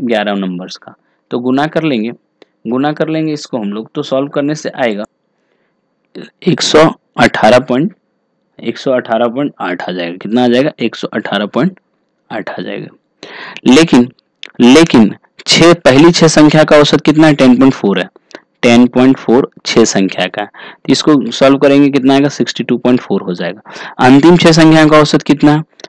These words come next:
ग्यारह पॉइंट पाँच। कितना अंतिम, अंतिम छः संख्या का औसत, तो कितना हो जाएगा, ग्यारह से छः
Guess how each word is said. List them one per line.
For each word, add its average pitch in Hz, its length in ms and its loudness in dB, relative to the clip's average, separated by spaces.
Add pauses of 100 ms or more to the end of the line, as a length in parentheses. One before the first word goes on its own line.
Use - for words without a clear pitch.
(320)
ग्यारह 113 360 4
पॉइंट 165 320 0 (100)
पाँच। 98 380 -8 (240)
कितना 139 260 -2 (120)
अंतिम, 117 440 0 (680)
अंतिम 131 460 4 (320)
छः - 180 0
संख्या 92 400 -4
का 98 120 -8
औसत, 98 260 -10 (880)
तो 131 60 2
कितना 135 260 2
हो 147 60 6
जाएगा, 147 220 6
ग्यारह 131 240 6
से 139 160 0
छः 139 140 0